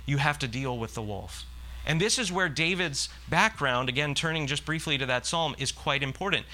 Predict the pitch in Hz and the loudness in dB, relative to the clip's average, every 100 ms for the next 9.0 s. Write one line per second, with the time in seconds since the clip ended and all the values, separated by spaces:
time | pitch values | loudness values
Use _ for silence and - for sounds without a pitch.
0 | - - - 170 165 117 143 196 214 143 | -14 -8 -4 0 0 0 2 2 2 2
1 | 143 - 143 147 160 147 139 151 151 - | 2 2 2 2 0 0 4 4 4 0
2 | 151 - - 190 160 - 156 147 113 95 | -2 -4 -2 0 0 0 0 2 0 -2
3 | 95 - - - - 139 135 131 123 127 | -4 -6 -8 -6 -2 2 2 0 0 -2
4 | 113 117 110 - 120 120 - - - - | 0 0 2 2 0 -2 -8 -12 -10 -4
5 | 127 123 117 120 147 135 110 104 110 120 | 0 0 0 0 2 0 0 -4 -4 -4
6 | 135 - 170 175 170 127 117 117 117 117 | -4 -2 0 0 0 2 2 2 0 -6
7 | - - - 127 - 160 160 156 139 - | -10 -8 -2 0 0 -2 0 0 -2 -2
8 | - 180 147 123 123 123 131 127 98 | -2 0 0 -2 -2 0 2 2 0